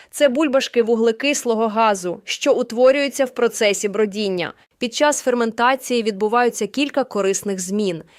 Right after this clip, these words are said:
Кверцетин та інші сполуки стають більш біодоступними, що означає, що ваш організм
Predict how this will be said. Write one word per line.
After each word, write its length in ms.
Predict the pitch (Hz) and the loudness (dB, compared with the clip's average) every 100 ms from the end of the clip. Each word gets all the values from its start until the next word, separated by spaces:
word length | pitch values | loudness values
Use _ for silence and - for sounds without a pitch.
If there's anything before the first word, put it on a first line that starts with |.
| _ | _
Кверцетин 760 | 220 247 240 220 - 208 294 | 0 0 0 -4 -2 -2 0
та 100 | 294 | 0
інші 340 | 240 247 247 - | -2 -2 -2 -4
сполуки 560 | - 202 208 285 240 | -4 -4 -2 0 -2
стають 440 | 208 - 214 240 190 | -4 -4 -4 -4 -4
більш 320 | 220 247 - | -4 -4 -6
біодоступними, 1080 | 196 196 240 226 247 - 330 - 196 185 170 - | -6 2 2 4 -2 0 0 0 -2 -2 -4 -8
що 320 | - - - 262 | -10 -6 2 2
означає, 680 | 214 190 180 - 226 302 277 | 2 -2 -4 0 0 2 0
що 200 | - 208 | -2 0
ваш 240 | 226 - | 0 0
організм 600 | 185 185 175 202 285 277 | -4 -2 -2 -2 -2 -4